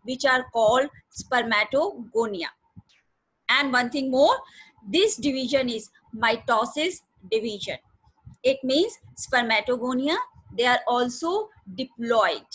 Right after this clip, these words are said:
The spermatogonia so formed here, they are of two types, spermatogonia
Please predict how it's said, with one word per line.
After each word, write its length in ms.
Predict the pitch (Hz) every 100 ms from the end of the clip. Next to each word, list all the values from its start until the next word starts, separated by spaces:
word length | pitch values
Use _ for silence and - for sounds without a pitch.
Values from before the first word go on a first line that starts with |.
| - _ _ _ _ _ - _ _ _ _ _ _ - -
The 140 | - 294
spermatogonia 1160 | 311 - 311 294 269 277 440 320 262 202 196 339 - _
so 420 | - - - 427 554
formed 420 | 539 285 247 233
here, 320 | 226 180 - - _ -
they 80 | 262
are 140 | 302
of 80 | 339 -
two 220 | 339 370
types, 300 | 370 202 147 - _ _ _ _ _ -
spermatogonia 840 | - 247 240 226 240 226 240 240